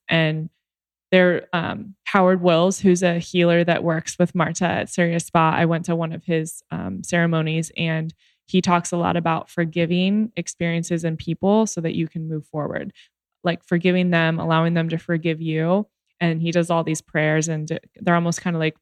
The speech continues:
prayer mantras that you say. And it allows you to, like, move forward and step out of that. And that's been a big thing for me because I've had different experiences in my life where I felt like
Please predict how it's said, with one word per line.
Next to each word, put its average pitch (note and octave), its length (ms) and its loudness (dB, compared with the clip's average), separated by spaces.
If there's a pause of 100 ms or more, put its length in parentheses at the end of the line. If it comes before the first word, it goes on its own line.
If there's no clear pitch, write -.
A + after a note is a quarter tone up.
prayer D#3+ 320 2
mantras G3 640 -2
that - 140 -6
you A3 140 -2
say. A3 400 -2 (360)
And F#3 160 4
it F3 100 4
allows E3+ 360 2
you F#3 100 0
to, F3 180 -4
like, D#3+ 200 -4
move E3+ 280 -4
forward D#3 280 -4
and D#3 160 -12
step - 260 -16
out - 200 -8
of D3+ 120 -14
that. - 240 -8 (400)
And E3 540 2
that's - 240 -2
been F3+ 160 0
a F3 60 2
big E3+ 180 0
thing E3 180 -2
for E3 160 -4
me E3+ 220 0
because D#3+ 240 -2
I've E3 140 0
had E3+ 160 -2
different E3+ 260 -4
experiences D#3+ 600 -6
in D#3+ 40 -4
my D#3 160 0
life D#3 320 -2
where D#3+ 80 -2
I D#3 80 0
felt D#3+ 240 -2
like D#3+ 300 -2